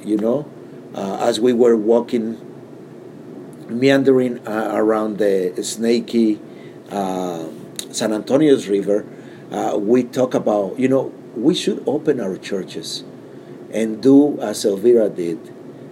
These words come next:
and basically give voice to the Elviras of our day. And we began planning. Um, so it was right then in two thousand and six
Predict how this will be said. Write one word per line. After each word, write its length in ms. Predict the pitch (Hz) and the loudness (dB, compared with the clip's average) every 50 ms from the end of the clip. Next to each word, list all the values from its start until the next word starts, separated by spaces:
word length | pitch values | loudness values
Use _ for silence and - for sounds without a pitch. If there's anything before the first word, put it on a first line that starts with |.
| - - | -18 -12
and 240 | - 107 104 101 98 | -8 -6 -6 -2 2
basically 560 | 95 117 120 117 - - 120 - 113 110 107 | 4 4 4 4 0 -2 -4 -2 0 0 0
give 280 | 104 - 120 120 120 110 | 0 0 0 0 0 0
voice 420 | 104 113 117 117 120 120 117 117 | 2 4 6 6 6 6 4 0
to 160 | - - 110 107 | -2 -2 -2 0
the 180 | - 104 101 - - | 0 0 -2 -2 -2
Elviras 760 | 107 107 101 90 92 113 113 110 107 101 98 98 - - - | -2 -2 -2 -2 2 4 4 4 4 2 0 -4 -8 -10 -10
of 140 | 101 95 90 | -8 -8 -6
our 160 | 90 90 95 | -6 -6 -6
day. 300 | 85 87 92 90 85 80 78 - - - - - - - - - - - - - | -4 -2 -2 -2 -2 -4 -8 -14 -18 -20 -20 -20 -20 -20 -20 -20 -20 -18 -10 -6
And 580 | 110 113 113 117 113 107 101 98 110 113 107 95 | -2 -2 0 0 0 -2 -4 -4 -6 -6 -2 4
we 140 | 120 139 | 4 4
began 500 | 143 135 143 135 131 139 165 190 180 - | 6 4 2 2 2 2 2 2 -2 -4
planning. 440 | - 117 107 98 92 90 90 85 - - - - - - - - - - - - | -6 -4 -4 -4 -4 -6 -8 -8 -12 -14 -18 -20 -20 -20 -20 -20 -20 -16 -10 -6
Um, 920 | 104 104 107 107 107 98 98 95 95 95 90 87 85 101 104 - - 113 | -4 -2 -2 0 0 -2 -2 -2 -4 -4 -6 -6 -8 -8 -12 -12 -10 -8
so 240 | 117 - 151 123 123 | 0 2 4 6 6
it 80 | 135 156 | 6 6
was 260 | 143 170 156 139 120 | 6 6 6 6 4
right 260 | 131 139 147 160 156 | 4 6 6 6 6
then 380 | 156 143 143 147 143 139 135 - | 6 4 4 4 2 0 -2 -4
in 180 | 123 117 113 113 | -4 -4 -2 0
two 120 | - 131 | 0 2
thousand 380 | 123 135 135 131 131 135 117 110 | 4 4 2 2 2 0 -2 -2
and 100 | 107 98 | -4 -4
six 480 | - - 123 123 120 120 - - - | -2 0 2 2 2 0 -4 -8 -10